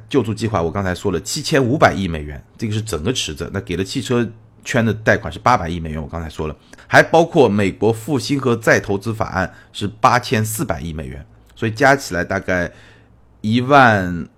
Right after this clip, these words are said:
五千九百亿美元，还包括别的一些项目，所以基本上这个规模其实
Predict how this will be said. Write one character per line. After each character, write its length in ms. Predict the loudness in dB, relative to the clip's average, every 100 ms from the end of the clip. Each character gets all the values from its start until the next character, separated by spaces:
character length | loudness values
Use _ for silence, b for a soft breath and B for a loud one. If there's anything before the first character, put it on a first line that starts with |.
| _
五 180 | -6 -6
千 260 | -2 -2 0
九 140 | 0
百 140 | 2
亿 100 | 0
美 160 | -4 -8
元， 160 | -10 -10
还 140 | -4
包 100 | 0
括 120 | 0
别 160 | 0 -2
的 80 | -2
一 40 |
些 120 | -4
项 180 | -6 -6
目， 100 | -8
所 140 | -2 -2
以 60 |
基 180 | -2 -4
本 160 | -4 -2
上 180 | -2 -4 B -2
这 140 | 0
个 40 |
规 220 | 0 2 4
模 220 | 4 -2
其 180 | -4 -6
实 340 | -6 -4 -4